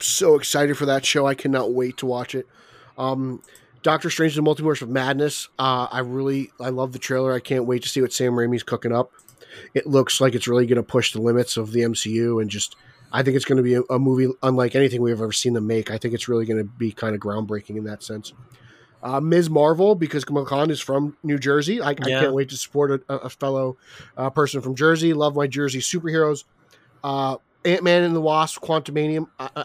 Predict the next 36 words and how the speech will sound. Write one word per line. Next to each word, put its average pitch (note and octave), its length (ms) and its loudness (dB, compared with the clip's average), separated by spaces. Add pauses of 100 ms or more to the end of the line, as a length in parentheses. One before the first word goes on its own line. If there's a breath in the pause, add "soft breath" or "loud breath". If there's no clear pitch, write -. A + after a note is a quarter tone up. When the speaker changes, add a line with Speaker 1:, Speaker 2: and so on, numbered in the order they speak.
Speaker 1:
Mania, D3 360 -2
whatever, C#3 240 -4
however D3+ 320 -2
you E3 40 -6
say E3+ 140 -6
that D#3+ 120 -2
word. D#3+ 260 -2 (300 soft breath)
I D#3+ 80 0
love F3 240 0
the E3+ 140 2
Ant-Man E3 240 -2
movies. D#3 360 -2
I C#3 60 -8
love D3 160 -6
the C3 60 -10
second D3 360 -4
movie. C#3+ 320 -2
I C3 60 -6
love C#3+ 160 0
the C#3+ 60 -6
first C#3+ 300 2
movie. C3+ 160 2
I B2+ 60 2
think C3+ 160 -2
they're C3 80 2
really B2+ 320 2
great. B2 260 0
I A#2 60 -4
can't C#3 300 -4
wait C3 200 0
to B2 40 -12
get A#2+ 100 -4
more B2 200 -2
of A#2+ 60 -8
those A#2 140 -8
characters. B2 480 -10